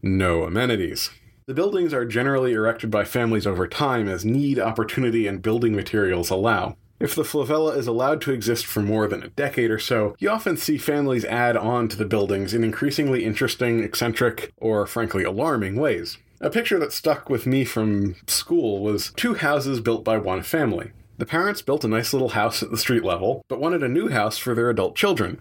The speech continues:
So they built an I-beam frame around their house, poured a concrete pad above their house, and built a second single-family house above the first one.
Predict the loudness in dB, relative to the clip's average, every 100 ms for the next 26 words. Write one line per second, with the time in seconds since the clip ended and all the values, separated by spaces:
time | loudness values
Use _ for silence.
0 | -10 -4 -2 0 0 -2 -2 -2 -2 0
1 | 0 0 -2 -2 0 0 -2 -4 -2 0
2 | 2 0 0 -2 -2 0 0 2 0 -2
3 | -6 -20 _ -2 0 0 -2 -2 0 -2
4 | -2 -4 0 0 2 0 -2 -2 2 2
5 | 2 -2 2 2 2 0 0 -2 0 0
6 | 0 -2 0 0 0 -4 0 0 0 0
7 | 0 0 0 2 2 0 0 0 2 0
8 | -2 -2 0 0 -2 -2